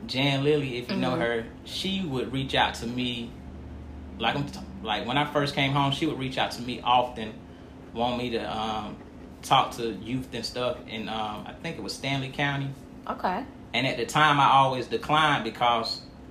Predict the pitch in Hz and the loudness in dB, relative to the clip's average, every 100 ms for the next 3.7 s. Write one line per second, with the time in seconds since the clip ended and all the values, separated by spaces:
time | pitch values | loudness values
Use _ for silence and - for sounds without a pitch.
0 | - - - - - 135 139 139 131 117 | -16 -16 -16 -14 4 6 8 6 2 0
1 | - 151 147 117 117 120 113 117 123 113 | 2 6 4 4 2 2 0 4 6 6
2 | 110 117 117 107 123 117 123 139 135 123 | 4 0 0 0 -2 0 0 2 4 4
3 | 123 98 101 - 156 135 | 4 0 -2 2 4 4